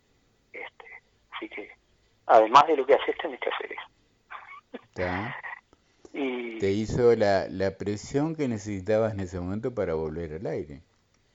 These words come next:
Speaker 1: Sí, exactamente, y estoy, por supuesto que, eternamente agradecido, este, por, por la confianza que me dio y la confianza que me tuvo.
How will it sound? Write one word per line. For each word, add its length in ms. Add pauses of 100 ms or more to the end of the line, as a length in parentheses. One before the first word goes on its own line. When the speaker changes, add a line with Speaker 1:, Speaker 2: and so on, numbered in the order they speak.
(380)
Speaker 1:
Sí, 260 (640)
exactamente, 1120
y 560 (960)
estoy, 640 (600)
por 240
supuesto 560
que, 160 (1000)
eternamente 800
agradecido, 760 (1080)
este, 320
por, 420 (120)
por 120
la 100
confianza 680
que 120
me 140
dio 320 (580)
y 80
la 120
confianza 500
que 80
me 120
tuvo. 400